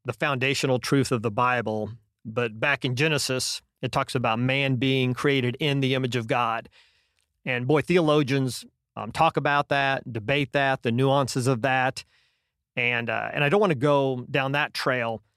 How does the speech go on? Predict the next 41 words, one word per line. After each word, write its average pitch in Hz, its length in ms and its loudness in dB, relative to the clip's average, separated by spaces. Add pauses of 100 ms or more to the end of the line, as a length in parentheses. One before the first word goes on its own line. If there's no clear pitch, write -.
(300)
but 151 180 -2
there's 151 220 2
an 139 120 -2 (100)
aspect 131 680 -2
definitely 127 800 -2 (520)
of 127 260 0
the 135 120 4
image 127 220 0
of 107 120 -6
God 131 320 2
that 123 180 0
is 131 140 2
relational, 123 600 -2 (500)
okay? 131 340 -2 (760)
And 151 420 -2 (480)
when 160 160 0
you 151 140 2
look 180 360 2 (100)
at 120 460 -2 (500)
how 151 220 0
this 143 280 0
unfolds 135 580 0
through 139 180 0
the 123 100 0
rest 127 300 -2
of 117 80 -4
the 110 100 -2
Bible, 117 500 -2
how 123 380 -2 (100)
Jesus 139 500 2
sums 131 440 0
up 131 300 -2 (260)
the 120 100 -6
Torah 139 400 2
when 123 180 0
asked, 127 260 -2
"What's 135 220 0
the 135 100 -2
greatest 127 360 -2
commandment?" 131 680 -2
And, 120 340 -6